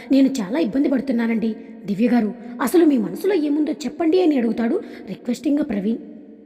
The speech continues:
"అయ్యో ప్రవీణ్ గారు, నా వల్ల మీకు ఏమి ఇబ్బంది కలిగిందండి? నేను మీతో క్లోజ్గా మూవ్ అవ్వడానికి ఒక రీజన్ ఉంది. సారీ,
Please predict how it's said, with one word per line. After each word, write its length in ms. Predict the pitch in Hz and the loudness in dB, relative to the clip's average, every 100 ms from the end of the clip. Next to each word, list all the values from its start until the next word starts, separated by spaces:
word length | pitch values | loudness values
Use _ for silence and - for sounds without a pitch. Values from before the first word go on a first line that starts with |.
| - _ | -20 _
"అయ్యో 300 | - 165 202 | -20 -6 0
ప్రవీణ్ 400 | 247 - 165 254 254 | 0 0 0 2 2
గారు, 160 | 233 247 - - 247 | 0 -4 -10 -8 -4
నా 100 | 202 | -2
వల్ల 340 | 160 185 262 | -4 0 2
మీకు 260 | 427 359 254 | 4 4 2
ఏమి 180 | 233 | 2
ఇబ్బంది 260 | 330 349 320 | 4 2 2
కలిగిందండి? 680 | 320 262 262 240 233 226 202 - - | 2 2 2 2 0 -2 -4 -12 -2
నేను 220 | 269 302 311 | 4 6 6
మీతో 200 | 285 330 | 2 -4
క్లోజ్గా 460 | - 185 233 359 | -4 -6 -4 -4
మూవ్ 180 | 349 330 | -2 -2
అవ్వడానికి 440 | 302 311 285 285 | -2 -2 -2 -2
ఒక 200 | 339 247 | -2 0
రీజన్ 340 | 185 196 254 311 | -2 0 2 4
ఉంది. 260 | 233 220 - - - - | 4 0 -4 -12 -16 -4
సారీ, 340 | 247 240 247 | 0 2 2